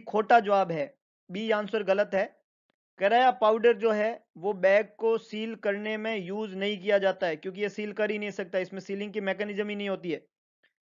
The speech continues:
कराया पाउडर जो होता है वो कभी भी सीलिंग पर्पस से यूज नहीं किया जाता है, तो ये भी खोटा जवाब है। और neosporin ऑइंटमेंट जो है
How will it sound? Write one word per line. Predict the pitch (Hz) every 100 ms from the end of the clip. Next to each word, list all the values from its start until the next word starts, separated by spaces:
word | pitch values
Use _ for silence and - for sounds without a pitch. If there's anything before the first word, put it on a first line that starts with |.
| _ -
कराया | 175 208
पाउडर | 196 202 202
जो | 202 208
होता | 196 190
है | 185 220 262 _ _ -
वो | 151 202 175 208 - _ -
कभी | 180 208
भी | 214
सीलिंग | 196 208 208 214
पर्पस | 190 202 - 202
से | 202
यूज | 190 190 208
नहीं | 185 196 202
किया | 202 196
जाता | 185 180 175
है, | 156 135 _ _ _
तो |
ये | 160 185
भी | 202
खोटा | 185 196 202
जवाब | 196 202 196
है। | 196 - _ _ _ _ _
और | 180 185
neosporin | 175 196 233 233 - 240 247 233
ऑइंटमेंट | 214 226 214 226 233 226
जो | 220
है | 208 220 240 -